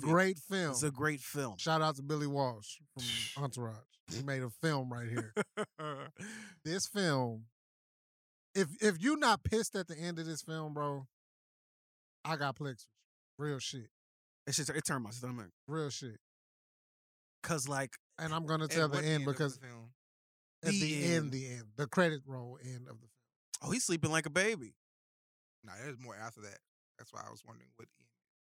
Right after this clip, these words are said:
Speaker 1: Oh, okay. Well, I,
Speaker 3: Speaking
Speaker 1: I'm
Speaker 3: of
Speaker 1: pretty sure you gonna,
Speaker 2: Well, hold that
Speaker 1: you
Speaker 2: for
Speaker 1: gonna
Speaker 2: you.
Speaker 1: jump into that.
Speaker 2: Yeah.
Speaker 1: But, um,
Speaker 2: <laughs>
Speaker 1: I, I, I'm gonna give my, I'm gonna give my score, bro.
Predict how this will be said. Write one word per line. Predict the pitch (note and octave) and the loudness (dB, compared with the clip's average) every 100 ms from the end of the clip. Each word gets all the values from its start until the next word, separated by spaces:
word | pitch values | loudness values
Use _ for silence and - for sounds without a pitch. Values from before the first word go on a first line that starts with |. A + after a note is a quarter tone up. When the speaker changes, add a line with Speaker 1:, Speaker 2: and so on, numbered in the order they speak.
| _ - F3 D#3 A2 - | _ -4 4 4 2 -8
Speaker 1:
Oh, | E3 | -6
okay. | E3+ D#3 | -2 0
Well, | C#3+ | 0
I, | C3+ D3 - | -2 -4 -6
Speaker 3:
Speaking | - C3 C3 _ | -20 -20 _ _
Speaker 1:
I'm | D3+ | -6
Speaker 3:
of | D#3 | 2
Speaker 1:
pretty | F3 D3+ | 2 4
sure | - E3 | 4 4
you | D3+ | 4
gonna, | D#3+ D3+ | 4 6
Speaker 2:
Well, | D#3 | 6
hold | F#3 G#3 F#3+ | 6 6 6
that | G3 | 4
Speaker 1:
you | E3+ | 6
Speaker 2:
for | |
Speaker 1:
gonna | E3+ D3+ | 6 6
Speaker 2:
you. | F3 D#3 C3+ | 2 0 0
Speaker 1:
jump | E3 F3 D3+ | 6 6 6
into | E3+ D3+ | 2 6
that. | F3+ G#3 D#3+ - _ | 6 6 4 -4 _
Speaker 2:
Yeah. | F3+ G3 B2 - - | 0 0 0 -6 -4
Speaker 1:
But, | D#3+ | 0
um, | D#3 D3+ C#3+ C3 | 2 4 4 2
Speaker 2:
<laughs> | B2 E4 - C6+ A4+ G#4 - C6+ - _ _ _ _ - F3 | -2 -6 -6 -4 -4 -6 -8 -8 -16 _ _ _ _ -10 0
Speaker 1:
I, | F#3+ - | 0 4
I, | G3 F3+ | 2 2
I'm | G#3 F#3+ | -2 0
gonna | F3+ | -2
give | E3 D#3 | 0 0
my, | D#3 D#3 | 0 0
I'm | D3+ F3+ | -2 -2
gonna | D#3 D3 | -2 -2
give | C#3+ | 0
my | C#3+ | 0
score, | C3+ - C#3+ C3 | -2 0 0 2
bro. | C3+ | 2